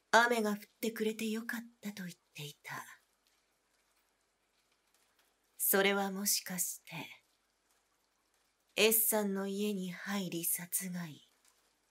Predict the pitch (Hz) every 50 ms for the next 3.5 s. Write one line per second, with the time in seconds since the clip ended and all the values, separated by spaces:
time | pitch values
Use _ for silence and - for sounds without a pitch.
0 | _ _ _ _ _ _ _ _ _ _ _ _ _ _ _ _ _ _ _ _
1 | _ _ _ _ _ _ _ _ _ _ _ _ - 196 220 214 214 - - -
2 | 214 208 196 190 185 190 190 190 196 208 208 202 190 190 190 196 214 220 208 214
3 | 226 220 220 208 208 - 208 202 190